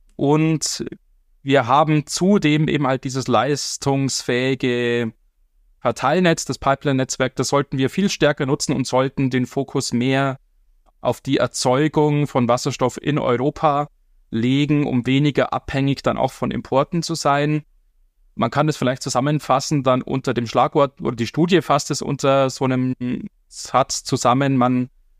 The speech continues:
man hat eine gewisse Gefahr identifiziert, äh, von einer, von einer,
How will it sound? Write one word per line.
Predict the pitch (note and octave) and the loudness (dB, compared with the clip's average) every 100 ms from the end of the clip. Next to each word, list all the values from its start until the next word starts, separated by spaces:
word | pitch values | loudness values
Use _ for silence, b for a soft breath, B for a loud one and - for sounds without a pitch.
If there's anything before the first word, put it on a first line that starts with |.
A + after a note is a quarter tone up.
| _ _ | _ _
man | - B2+ B2+ C3 C3 - - | -2 2 4 2 0 -2 -4
hat | A#2 - D3+ - - - - | -4 0 0 0 -6 -6 -6
eine | - C#3+ C#3 C#3+ | -2 0 2 0
gewisse | C#3 C#3 B2+ E3+ - D#3+ D3 | 0 -2 2 0 2 0 2
Gefahr | C#3+ - - B2+ D3 | -2 -2 0 2 2
identifiziert, | D#3+ D3 C3+ B2 C3 - C3+ C#3 C#3+ - - _ _ _ _ _ | 0 -2 -2 -4 -4 -4 -2 0 0 -2 -12 _ _ _ _ _
äh, | - B2+ _ _ _ _ | -4 -4 _ _ _ _
von | - B2+ B2+ | 0 2 2
einer, | - A2+ B2+ C3 C3 B2+ B2+ B2+ B2+ B2+ - | 2 2 2 0 0 2 0 0 0 -2 -6
von | A#2+ - B2+ | -6 2 4
einer, | - A#2+ C3 B2 B2 B2 | 4 2 4 4 4 2